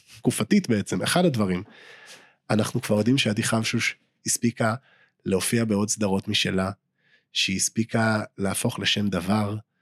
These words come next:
שההבטחה שלה בשלוש העונות האח-, המוק-, הראשונות הת-, קוימה בעונה הרביע-, עד העונה הרביעית, ולכן אתה, ואתה גם מכיר אותה, כי היא התראיינה והיא סיפרה סיפורים, ואתה כאילו מרגיש שהיא, והיא עשתה רוקדים עם כוכבים וניצחה,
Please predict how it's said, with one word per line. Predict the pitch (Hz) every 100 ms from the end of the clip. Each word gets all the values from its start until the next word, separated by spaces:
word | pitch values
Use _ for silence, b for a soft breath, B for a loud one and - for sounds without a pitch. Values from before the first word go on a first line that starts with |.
| _ _
שההבטחה | - 98 92 - 120 123
שלה | - 117
בשלוש | 101 - 107 -
העונות | 107 104 107
האח-, | 98 -
המוק-, | 104 98 95 98
הראשונות | 101 - 110 120 - _ _ _ -
הת-, | - - _ _
קוימה | - 110 107 110 113 127 - -
בעונה | 98 98 107
הרביע-, | 101 90 98 - - 113
עד | 117 110
העונה | 104 104
הרביעית, | 101 98 101 120 - b b b b b b b _
ולכן | 95 - - 98
אתה, | - 104
ואתה | 101 98 104
גם | 95
מכיר | 92 - 233
אותה, | 302 113
כי | - 92
היא |
התראיינה | 90 - 87 90 147 190
והיא | 104
סיפרה | - 101 87
סיפורים, | - - 90 175 214 196 - -
ואתה | 98 92 -
כאילו | - 98 92
מרגיש | 92 151 -
שהיא, | 156
והיא | 101 101
עשתה | 95 - 127
רוקדים | 123 117 107 120
עם | 131
כוכבים | 131 113 107 101 131
וניצחה, | 120 90 - - 165 175